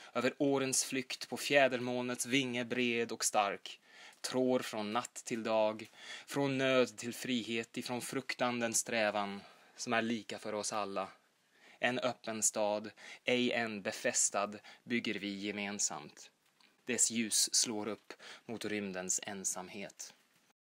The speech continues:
Den samtida läsaren, särskilt i Sverige, är förbesatt av idén att litterära verk måste ha ett samhälleligt relevant budskap. Sociopolitisk angelägenhet i all ära.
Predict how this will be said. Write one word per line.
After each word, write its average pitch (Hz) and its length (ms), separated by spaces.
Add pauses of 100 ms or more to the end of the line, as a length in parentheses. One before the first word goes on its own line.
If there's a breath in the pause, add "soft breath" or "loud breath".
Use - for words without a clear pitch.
(720)
Den 127 140
samtida 170 520
läsaren, 104 680 (320 loud breath)
särskilt 107 400
i 120 60
Sverige, 95 520
är 107 100
förbesatt 107 680
av 110 120
idén 101 380
att 95 160
litterära 113 480
verk 98 400
måste 107 320
ha 98 180
ett - 80
samhälleligt 95 760
relevant 92 600
budskap. 101 840 (720 loud breath)
Sociopolitisk 120 1000
angelägenhet 104 840
i 104 80
all 101 160
ära. 101 520